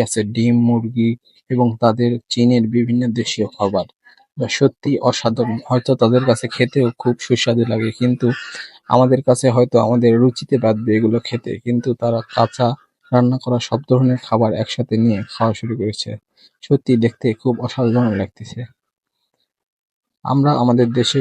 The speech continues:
বিভিন্ন ধরনের খাবার খাই, কিন্তু এভাবে প্রতিযোগিতা করে খেতে পারি না, কারণ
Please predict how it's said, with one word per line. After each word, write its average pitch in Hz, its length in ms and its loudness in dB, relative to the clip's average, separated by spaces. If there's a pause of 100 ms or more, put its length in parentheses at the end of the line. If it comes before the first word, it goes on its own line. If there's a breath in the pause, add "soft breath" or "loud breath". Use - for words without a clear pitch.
বিভিন্ন 117 320 0
ধরনের 120 320 -2
খাবার 113 280 -2
খাই, - 200 -10
কিন্তু 120 300 -4
এভাবে 123 260 -4
প্রতিযোগিতা 110 540 -6
করে 107 180 -2
খেতে - 220 -6
পারি 107 240 0
না, 101 120 -6
কারণ 113 260 -2